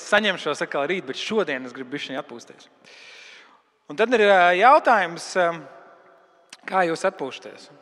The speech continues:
Kas ir atpūta? Kādi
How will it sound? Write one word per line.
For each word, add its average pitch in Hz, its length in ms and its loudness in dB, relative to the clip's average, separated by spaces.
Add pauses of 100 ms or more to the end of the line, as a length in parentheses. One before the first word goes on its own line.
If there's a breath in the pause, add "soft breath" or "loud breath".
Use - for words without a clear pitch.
(320)
Kas 180 240 -8
ir 170 80 -6
atpūta? - 480 -10 (3000)
Kādi 156 160 -6